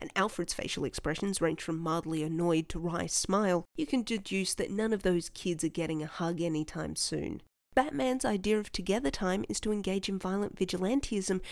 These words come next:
that is only available to him because he's super rich. He can afford the time and the gadgets to get away with it. And he teaches them that might is right and that the law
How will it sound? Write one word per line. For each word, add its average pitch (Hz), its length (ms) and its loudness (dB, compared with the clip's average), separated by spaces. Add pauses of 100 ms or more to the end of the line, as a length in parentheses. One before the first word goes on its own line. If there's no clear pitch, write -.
(100)
that 254 120 0
is 294 120 0 (100)
only 381 300 4
available 196 480 0
to - 180 -6
him 170 200 -2
because 214 260 -2
he's 196 140 -2
super - 300 2
rich. - 420 -2 (100)
He 277 140 2
can 254 140 6
afford 226 320 2
the 220 40 0
time 220 300 2
and 190 80 2
the 175 60 2
gadgets 214 500 -2
to - 80 -6
get 240 140 2
away 254 240 4
with 262 180 0
it. - 140 -6 (240)
And 247 80 2
he 262 160 8
teaches 247 560 -2
them 196 400 0
that 165 160 -6
might 185 420 -2
is 190 220 -4
right 156 320 -4
and 185 120 -2
that - 140 -6
the - 80 -2
law 277 220 2